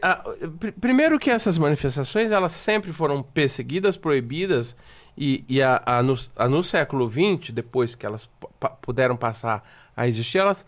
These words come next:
muitas vezes eram perseguidas por, po-, pela polícia. Então, é, é, tem, tem, tem que se fazer uma série de ada-, adaptações, de conformação, pra se pensar uma religião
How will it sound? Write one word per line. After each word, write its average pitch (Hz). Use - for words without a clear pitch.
muitas 175
vezes 175
eram 196
perseguidas 185
por, 208
po-, 285
pela 240
polícia. 156
Então, 233
é, 151
é, 143
tem, 190
tem, 190
tem 247
que -
se -
fazer 202
uma 151
série 262
de 220
ada-, 170
adaptações, 151
de 131
conformação, 190
pra 185
se 185
pensar 208
uma 226
religião 170